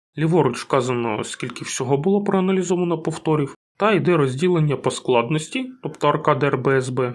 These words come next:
без розбивки на типи боїв. Також розділення по типам техніки, але без розбивки вже на складність. А праворуч вже окремо порахований кожний режим,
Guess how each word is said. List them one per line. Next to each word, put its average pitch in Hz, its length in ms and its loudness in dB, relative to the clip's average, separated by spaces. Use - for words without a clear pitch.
без 135 260 0
розбивки 139 480 -2
на 131 140 -2
типи 135 260 -2
боїв. 120 420 -2
Також - 360 -2
розділення 175 640 0
по 165 300 -2
типам 175 400 -4
техніки, - 600 -2
але 135 220 0
без 151 320 2
розбивки 147 500 -2
вже 147 180 -2
на 165 100 0
складність. - 600 -2
А 131 140 -2
праворуч 220 720 0
вже 139 280 -2
окремо 165 420 0
порахований 135 600 0
кожний 147 520 0
режим, 120 420 -2